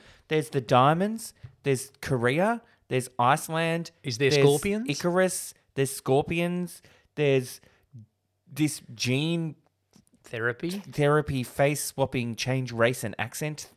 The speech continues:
Speaker 1: It's weird.
Speaker 2: Can I tell you, though?
Speaker 1: Bit weird, that
Speaker 2: I
Speaker 1: whole
Speaker 2: couldn't tell you
Speaker 1: idea.
Speaker 2: the plot of any James Bond film.
Speaker 1: He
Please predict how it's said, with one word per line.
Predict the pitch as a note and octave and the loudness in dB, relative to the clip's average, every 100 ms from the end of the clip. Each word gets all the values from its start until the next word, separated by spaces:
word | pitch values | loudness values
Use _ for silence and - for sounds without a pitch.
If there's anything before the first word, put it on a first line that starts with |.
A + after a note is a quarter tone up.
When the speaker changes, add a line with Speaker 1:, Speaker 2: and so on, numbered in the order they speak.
| - | -12
Speaker 1:
It's | C3 - | -10 -8
weird. | G2 C2 - | -8 -8 -12
Speaker 2:
Can | - F3 | -6 -4
I | B3 | -4
tell | - C#3+ B2 | 0 0 0
you, | A#2 | -4
though? | G2+ F2+ C#3 C3+ _ | -4 -6 -8 -16 _
Speaker 1:
Bit | B2+ - - | -16 -16 -12
weird, | F2+ F2 | -10 -10
that | - - | -12 -2
Speaker 2:
I | E3 | 0
Speaker 1:
whole | G3+ | 0
Speaker 2:
couldn't | - B3+ | -2 -2
tell | - D3 | 2 2
you | D3 | 2
Speaker 1:
idea. | A#2+ | -2
Speaker 2:
the | A#2 | -4
plot | - A#2+ A#2+ | 0 0 0
of | A#2+ A2+ | -6 -10
any | D3 A#2+ A#2 | -6 -6 -6
James | A2 G#2+ G#2+ | -6 -6 -8
Bond | - G2+ G2 | -12 -12 -12
film. | - F#2+ G#2+ _ _ _ _ _ _ _ _ - | -14 -16 -16 _ _ _ _ _ _ _ _ -10
Speaker 1:
He | D3 C#3+ C3+ C3+ C3 C3 - | -4 0 0 0 0 -2 -6